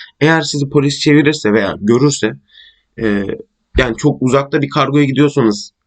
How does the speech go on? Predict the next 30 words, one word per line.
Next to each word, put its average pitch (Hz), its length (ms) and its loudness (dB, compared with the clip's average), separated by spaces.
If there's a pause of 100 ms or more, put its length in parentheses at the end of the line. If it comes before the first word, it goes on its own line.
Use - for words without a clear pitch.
(140)
bahaneniz 139 580 2
de 117 180 0 (160)
yoksa, 120 520 0
bahane 127 280 4
de 127 100 0
üretemezseniz, 113 880 0
yani 104 280 2
ekmek 131 340 0
almaya 113 280 4
gidiyorum 101 400 0
gibi 104 220 0 (580)
bahane 139 340 2
de 147 120 2
üretemezseniz 151 800 0 (220)
direkt 165 240 2
cezayı 147 360 2
yersiniz. 104 540 -2 (220)
Bunu 160 220 4
buradan 131 340 0
bildireyim. 156 480 0 (340)
Hani 131 200 0
videonun 139 360 2
ilerleyen 147 460 2
kısımlarını 131 420 0
belki 107 280 -2
atlarsınız. 156 760 -4 (340)
En 185 200 0
başta 156 320 0
bildiriyorum 147 540 2
arkadaşlar. 123 640 -4